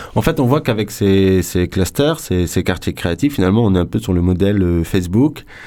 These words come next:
c'est-à-dire que, qu'on met ensemble des, des contributeurs qui vont produire de la valeur, et puis ensuite on capte la valeur pour des profits, parce que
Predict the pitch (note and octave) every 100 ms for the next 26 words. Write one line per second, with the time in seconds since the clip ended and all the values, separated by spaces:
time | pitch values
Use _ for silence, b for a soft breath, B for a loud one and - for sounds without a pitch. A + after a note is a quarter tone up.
0 | B - G2 G2 F#2 G#2 - - F2+ F2
1 | - F#2 F#2+ F#2 G2+ G2 F2+ E2+ F2 F#2+
2 | G2+ F#2+ G2+ F2 F2 A#2+ C3 D#3 C#3+ B
3 | - F2 F#2 - F#2+ G2 F#2 F#2 F2+ F#2
4 | G#2+ C#3+ D#3 - b b E2 D#2 F#2+ A#2+
5 | A2+ G2+ - B2 F2 - C#3 - A2+ G2
6 | F#2 F#2+ A2+ B2 G2+ F#2 A#2 F3 D#3 G#2